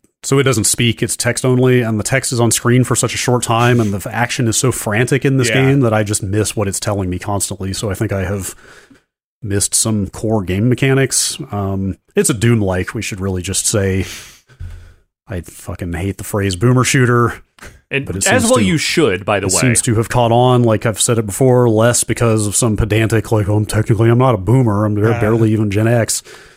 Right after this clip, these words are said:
Speaker 1: And, but more because this is exactly the kind of game that boomers were trying to take away from us in the nineties.
Speaker 3: Mm-hmm.
Speaker 1: And it pisses me <laughs> off, too, that they don't deserve to be associated with this badass
Speaker 2: It,
Speaker 1: shit.
Speaker 2: it is much more a doomer shooter.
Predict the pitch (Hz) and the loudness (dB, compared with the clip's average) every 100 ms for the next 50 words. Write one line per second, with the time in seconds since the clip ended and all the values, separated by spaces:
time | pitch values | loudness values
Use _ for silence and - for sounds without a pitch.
0 | _ _ _ _ _ _ _ 156 113 110 | _ _ _ _ _ _ _ -8 -4 0
1 | 117 156 170 135 131 143 131 123 123 127 | 2 4 4 4 2 2 2 2 0 2
2 | 113 117 127 110 127 110 95 110 110 107 | 2 0 0 0 0 -2 0 0 2 0
3 | 95 110 104 101 98 110 110 98 - 107 | 0 0 0 0 0 0 0 0 0 0
4 | 98 95 - 98 92 95 87 78 78 - | 2 0 0 -2 -2 -4 -4 -8 -10 -14
5 | - - 120 123 131 135 - - - 92 | -14 -10 -6 -4 -2 -4 -8 -20 -8 -6
6 | 95 - 113 110 120 110 110 - - 202 | -2 -2 0 0 0 0 0 -2 0 0
7 | - - - - - 120 107 120 117 113 | 0 -4 -16 -16 -8 -2 0 0 0 0
8 | 110 113 123 110 98 - 107 113 101 101 | 2 0 0 -2 0 0 0 0 -2 -2
9 | 107 - 113 98 104 104 101 98 - - | -2 -2 -2 -2 -2 0 0 0 -2 -4
10 | 98 90 - - 185 170 214 196 196 190 | -4 -8 -6 -2 0 0 -2 0 0 2
11 | 143 135 143 139 120 104 - 92 92 95 | 0 -2 -2 -2 -4 -8 -10 -12 -16 -20